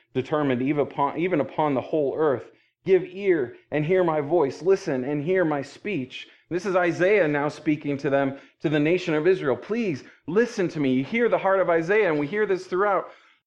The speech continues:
<clears throat> We compared it to the heart of Jonah, who went into Nineveh and just said,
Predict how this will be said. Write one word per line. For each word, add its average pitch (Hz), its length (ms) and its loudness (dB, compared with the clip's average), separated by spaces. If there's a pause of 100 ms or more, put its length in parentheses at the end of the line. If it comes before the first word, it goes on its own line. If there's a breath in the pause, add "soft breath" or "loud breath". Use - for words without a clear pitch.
(140)
<clears throat> 214 280 -2
We 151 140 -6
compared 190 400 2
it 185 120 0
to 180 100 -2
the 147 100 0
heart 175 240 2
of 139 100 -6
Jonah, 165 400 0
who 151 100 0
went 165 200 0
into 156 200 -2
Nineveh 156 340 -2
and 139 120 0
just 139 160 -6
said, 139 240 -4